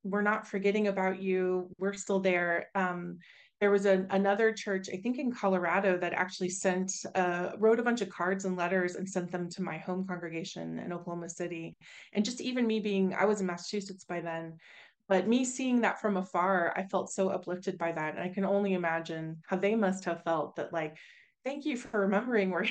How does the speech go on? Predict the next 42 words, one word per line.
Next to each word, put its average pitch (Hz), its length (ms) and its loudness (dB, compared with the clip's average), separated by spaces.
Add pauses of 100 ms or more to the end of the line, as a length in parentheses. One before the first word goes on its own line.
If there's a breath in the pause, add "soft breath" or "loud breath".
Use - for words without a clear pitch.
(100)
<laughs> - 180 -20
we're 226 180 4
here 240 320 6
and 196 220 2
we're 175 120 -2
experiencing 226 760 0
these 175 200 -4
things." 196 500 0 (420 loud breath)
Um, 180 460 2 (260 loud breath)
and, 285 120 -6
you 381 100 -4
know, 311 260 2 (580)
I 220 80 6
say 240 240 0
this 233 220 0
a 202 40 2
little 190 220 2
bit 185 100 0
in 180 60 -2
my 175 140 -4
message. 190 680 0 (360 loud breath)
Um, 180 580 -2 (760)
it 226 60 2
was 226 160 4
very 233 220 6
difficult. 240 680 2
I, 196 320 4
I 196 60 2
was 190 160 -2
really 208 180 2
involved 196 280 4
in 190 120 2
community 175 380 -6
organizing 220 640 2
there. 202 460 2
I 185 60 -2
was 170 160 -6
a, 170 100 -6 (300)
a - 40 -18
civil 180 300 -6
rights 220 260 0
attorney. 220 680 0